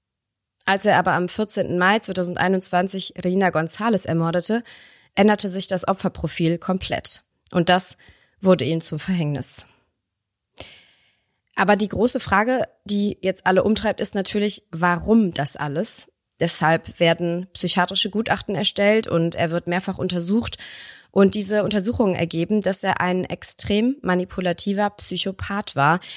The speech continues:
dem es völlig an Empathie, Schuldgefühlen oder Reue mangelte. Er war impulsiv,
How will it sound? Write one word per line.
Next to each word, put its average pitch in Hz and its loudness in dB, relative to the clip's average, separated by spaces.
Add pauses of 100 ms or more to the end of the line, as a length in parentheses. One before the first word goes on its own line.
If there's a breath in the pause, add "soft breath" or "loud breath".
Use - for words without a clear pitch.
(100)
dem 208 4
es - 0
völlig 247 2
an 180 2
Empathie, 202 0
Schuldgefühlen 190 0
oder 175 0
Reue 160 0
mangelte. 143 -4 (320)
Er 175 2
war 175 4
impulsiv, 185 0